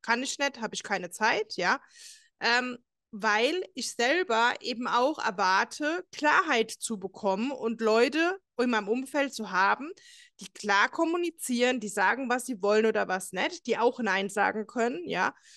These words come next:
und die ehrlich sind. Das ist so meine Erwartungshaltung. Ob ich es immer bekomme, ist eine andere Sache. Sind vielleicht auch so Tasks, die man bekommt zum Lernen einfach, ne?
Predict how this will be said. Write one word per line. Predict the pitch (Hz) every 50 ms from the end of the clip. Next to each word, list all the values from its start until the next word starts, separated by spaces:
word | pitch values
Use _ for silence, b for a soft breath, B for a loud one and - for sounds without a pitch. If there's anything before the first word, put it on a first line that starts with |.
| B B B _ _
und | - 254 262 214
die | 254
ehrlich | 175 240 311 359 359 330 -
sind. | - - 175 156 165 170 - - _
Das | 214 226 226
ist | 247 226
so | 285 269
meine | 240 226 226 247 269
Erwartungshaltung. | 240 - 208 226 262 277 - 294 262 226 - 214 175 165 156 170 165
Ob | 202 240 247
ich | - 247
es | 226 269
immer | 262 262 247
bekomme, | 214 233 - - 247 262 320 381 381 -
ist | - - -
eine | - -
andere | 214 226 247 285 302 311 330
Sache. | - 349 320 349 - 415 480 554 - _ _ _ _ _ _ _ _ _ _ _ _ _ _ _ _ _ _ _ _ _ _ _ _ _ _
Sind | - - 233 214
vielleicht | - 233 226 208 214 226 - -
auch | - 226 214 -
so | - 220
Tasks, | - - 226 208 220 269 262 - - -
die | 226
man | 208 208 202 196
bekommt | 190 - - 226 220 240 226 -
zum | - 185 180
Lernen | 175 156 147 165 208 262 269 -
einfach, | - - 269 277 - - 330 403 480 - _ -
ne? | 196 233 370